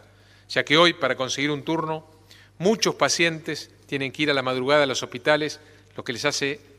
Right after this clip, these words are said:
perder mucho tiempo y dinero. Y a futuro, también programamos un sistema de telemedicina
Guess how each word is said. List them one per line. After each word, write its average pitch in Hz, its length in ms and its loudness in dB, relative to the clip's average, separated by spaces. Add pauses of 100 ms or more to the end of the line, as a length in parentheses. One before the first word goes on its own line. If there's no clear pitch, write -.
perder 127 320 -4
mucho 147 500 -10 (260)
tiempo 123 540 -8 (240)
y 123 120 -14
dinero. 104 380 -12 (1600)
Y 143 80 4
a 143 60 6
futuro, 208 760 0 (340)
también 185 440 4
programamos 165 640 2
un 170 80 -6
sistema 175 420 -4
de 151 100 0
telemedicina 143 920 -2